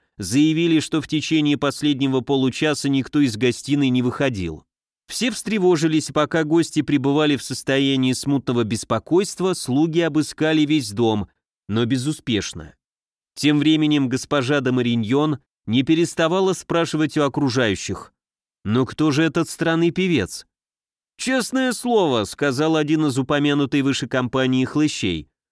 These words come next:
«это должно быть какой-то искуснейший мошенник. Если только не сам дьявол!» Пытаясь развеселить компанию, жизнерадостно прокричал старикан, которому недавно никак не удавалось заткнуть поток фантазий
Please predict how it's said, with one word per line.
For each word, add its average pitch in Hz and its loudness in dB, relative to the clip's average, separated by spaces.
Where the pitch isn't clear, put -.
«это 214 2
должно 196 2
быть 180 0
какой-то 180 0
искуснейший 175 -2
мошенник. 185 -4
Если 240 0
только 247 -2
не 233 -2
сам 226 -2
дьявол!» 185 0
Пытаясь 165 2
развеселить 160 0
компанию, 180 0
жизнерадостно 147 0
прокричал 139 0
старикан, 165 0
которому 190 2
недавно 170 2
никак 165 0
не 165 2
удавалось 147 2
заткнуть 135 -2
поток 139 -2
фантазий 127 0